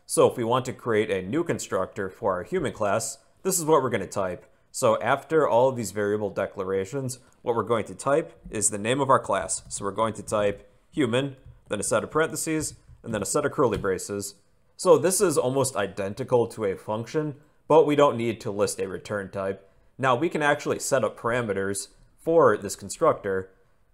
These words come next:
So for example, we could pass in some of these values that we're assigning to these variables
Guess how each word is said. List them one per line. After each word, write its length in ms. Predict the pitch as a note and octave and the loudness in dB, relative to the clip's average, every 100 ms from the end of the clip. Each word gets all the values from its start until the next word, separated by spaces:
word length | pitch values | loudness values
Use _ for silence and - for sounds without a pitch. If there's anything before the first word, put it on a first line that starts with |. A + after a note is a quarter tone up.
| _ | _
So 220 | - D3 - | -6 0 2
for 100 | B2+ | 0
example, 460 | A2+ D#3 A#2+ G2 | -2 -2 -2 -8
we 160 | - B2 | -6 -4
could 280 | B2+ A2+ - | -2 -2 -4
pass 340 | G#2 A2 - | -2 -2 -2
in 200 | G#2+ G#2+ | -6 -6
some 280 | - G#2+ G2+ | -4 -4 -4
of 160 | F#2 | -8
these 340 | G2 G2+ G2 F#2+ | -8 -6 -6 -8
values 560 | G2 B2+ C3+ G2 G2+ | -4 0 2 0 -6
that 180 | G2+ G2+ | -4 -4
we're 120 | G#2+ | -2
assigning 500 | G2+ - G#2+ G#2 G2+ G2+ | -4 -2 -2 -2 -6 -10
to 380 | G#2+ G2+ F#2+ | -10 -8 -8
these 180 | F#2+ F#2 | -8 -10
variables 640 | F#2+ C3 C3 F#2+ G2 F#2+ | -2 0 0 0 -4 -4